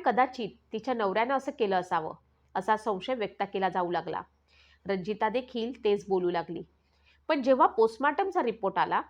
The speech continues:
तेव्हा मात्र सत्य बाहेर आलं. मुलांच्या दहीभातामध्ये विष नव्हतंच, मुलांचा मृत्यू हा गुदमरून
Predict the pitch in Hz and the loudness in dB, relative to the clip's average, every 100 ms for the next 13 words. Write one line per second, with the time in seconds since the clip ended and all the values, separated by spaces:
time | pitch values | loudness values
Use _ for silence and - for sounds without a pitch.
0 | _ _ - 190 202 202 220 277 294 233 | _ _ -4 -2 0 0 -2 -4 -6 -6
1 | - 330 392 254 247 214 226 - _ _ | -4 0 2 2 2 0 -2 -8 _ _
2 | _ - 196 190 190 240 202 208 202 208 | _ -6 -2 0 0 -2 -4 -4 -2 -2
3 | - 214 240 285 220 262 - 285 277 - | 0 0 -2 -4 -4 -6 -2 -2 0 -4
4 | - _ _ _ _ 202 233 262 294 381 | -6 _ _ _ _ -2 4 4 6 2
5 | 262 226 - 262 285 202 196 190 226 247 | 2 -2 -2 0 0 2 -2 0 0 0